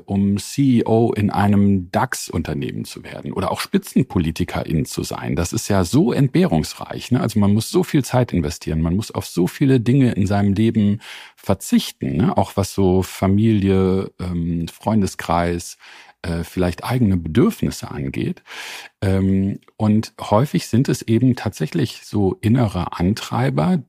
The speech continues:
die ja tatsächlich auch über die Leistung gar nicht gestillt werden. Also das heißt, die Annahme bleibt ja mitunter da, ich bin nicht in Ordnung,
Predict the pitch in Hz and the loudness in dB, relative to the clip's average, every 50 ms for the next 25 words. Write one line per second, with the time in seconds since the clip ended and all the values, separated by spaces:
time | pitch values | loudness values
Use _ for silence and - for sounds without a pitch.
0 | _ - - 110 117 147 160 180 214 233 - - - - - - - _ - 117 | _ 0 2 4 4 6 6 6 4 2 0 -6 -20 -20 -20 -20 -20 _ -2 0
1 | 113 120 135 127 - - 117 - - - 117 - - 147 165 160 - - - - | 0 0 0 -2 -2 -4 -4 -4 0 -2 -2 0 0 -2 -2 -2 -2 -6 -4 -2
2 | 120 139 160 165 - - - - - 143 156 - 156 131 120 123 104 87 80 78 | 0 0 0 0 -2 -4 -6 0 2 2 4 4 2 2 4 4 2 4 2 2
3 | 95 123 - - - - 160 160 147 120 101 95 101 117 131 - - - 156 - | 2 0 0 -2 0 2 2 2 2 2 2 4 4 4 2 2 0 -4 -4 -2
4 | - - - - 226 277 262 - - - - - - - - - - - - 104 | -4 -4 0 2 2 2 2 0 -6 -8 -8 -8 -8 -8 -10 -10 -10 -4 -4 0
5 | 90 95 90 95 - - 104 110 107 - - - - 101 120 160 170 143 135 135 | 0 2 0 0 0 0 -2 -2 -2 -2 -4 -4 0 2 4 4 4 4 4 4
6 | 135 135 120 98 90 104 120 180 254 - - - - 78 80 80 80 - - - | 4 2 2 2 2 2 2 2 2 0 0 0 0 2 2 2 0 0 -2 -2
7 | 87 82 78 - 76 71 69 65 65 67 67 65 65 - - - - - - - | 0 0 0 -2 -4 -4 -4 -2 -2 0 0 -2 -2 -2 -2 -4 -4 -2 -2 0
8 | 80 80 78 82 78 - 60 64 64 - 69 71 67 - _ - 90 92 120 170 | 2 2 2 0 -2 -4 -8 -6 -6 -6 -6 -6 -6 -8 _ 0 2 2 4 4
9 | 196 | 2